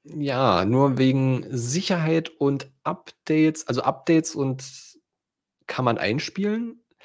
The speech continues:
aber dann direkte Upgrades, da wird's schwierig, aber das ist bei jeder Software eigentlich, äh, so. Alles, was man upgradet, wird dann ein wenig, ja, frickelig mitunter.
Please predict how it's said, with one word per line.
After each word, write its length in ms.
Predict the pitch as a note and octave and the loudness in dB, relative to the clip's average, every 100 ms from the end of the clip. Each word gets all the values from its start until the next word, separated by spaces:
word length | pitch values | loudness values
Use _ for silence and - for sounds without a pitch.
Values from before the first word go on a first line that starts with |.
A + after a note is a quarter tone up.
| - - - _ | -20 -20 -20 _
aber 220 | A2+ A2+ | 0 2
dann 220 | G2+ G2+ G#2 | 2 0 0
direkte 440 | G#2+ G#2+ - - | -2 -2 -6 -6
Upgrades, 1000 | G2+ - A#2+ A2 A#2 G#2 - - - - | -8 -6 -2 2 4 2 -2 -2 -4 0
da 280 | G2+ G#2 G2+ | 2 2 0
wird's 340 | - - - | -4 -8 -10
schwierig, 520 | - - A#2+ A2+ G2+ | -10 -2 2 2 0
aber 140 | A2 F#2+ | -4 -4
das 140 | F#2 | -4
ist 100 | F2+ | -10
bei 120 | - | -8
jeder 220 | F#2 G2 G#2+ | -8 -8 -8
Software 400 | - - - - | -10 -12 -14 -12
eigentlich, 640 | - - - - - - | -12 -16 -18 -18 -20 -14
äh, 200 | G#2 G2 | -12 -10
so. 360 | G2 G2 G#2 - | -8 -8 -8 -8
Alles, 320 | G#2 G2+ - | -8 -8 -8
was 160 | G2 - | -8 -8
man 120 | F#2+ | -8
upgradet, 560 | A2 - G#2 G2+ G2 - | -10 -4 -2 -2 -4 -10
wird 120 | - | -8
dann 300 | F#2+ F2+ - _ _ _ _ _ _ _ _ _ _ _ - | -6 -8 -12 _ _ _ _ _ _ _ _ _ _ _ -4
ein 320 | A2 A2 G#2+ | 0 0 2
wenig, 800 | A#2+ D3+ D#3+ D3+ D#3 D3+ - - | 6 8 8 6 4 0 -10 -12
ja, 440 | - A2+ A2 G2+ - _ _ _ _ _ _ _ _ _ _ _ - | -6 -2 -2 -6 -14 _ _ _ _ _ _ _ _ _ _ _ -10
frickelig 640 | - A2 G2 G2 - - | -4 -4 -4 -8 -10 -4
mitunter. 600 | B2 A2+ - F#2+ F#2+ - | -2 -2 -4 -4 -6 -8